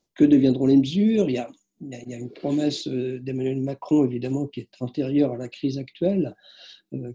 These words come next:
que ces mesures, euh, seraient en tout cas examinées, euh, examinées sans filtre.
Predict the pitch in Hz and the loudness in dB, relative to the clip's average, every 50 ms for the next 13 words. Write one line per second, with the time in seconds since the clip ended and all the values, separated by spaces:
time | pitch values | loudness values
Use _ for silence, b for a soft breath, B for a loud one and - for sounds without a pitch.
0 | - - 139 135 - - 120 120 123 123 131 151 156 160 151 - 131 127 120 - | -12 -10 -10 -10 -6 -6 -6 -6 -4 2 6 6 8 8 6 2 -2 -6 -8 -10
1 | - - 143 127 135 135 135 - 127 123 - - 131 135 131 135 - - - 139 | -10 -10 -10 -8 -8 -10 -10 -10 -12 -14 -12 -10 -8 -8 -8 -10 -6 -4 -2 -2
2 | 131 120 139 135 131 131 135 135 139 147 175 202 214 196 151 123 123 123 123 123 | 0 0 2 2 4 4 4 4 4 4 4 2 2 2 0 0 -2 -6 -8 -12
3 | - 135 131 - 131 131 127 131 139 135 - - 151 135 - - - 160 185 220 | -12 -12 -12 -10 -8 -8 -8 -8 -8 -8 -8 -8 -10 -10 -10 -6 -2 0 0 0
4 | 208 - - - 127 127 | -2 -4 -8 -8 -8 -8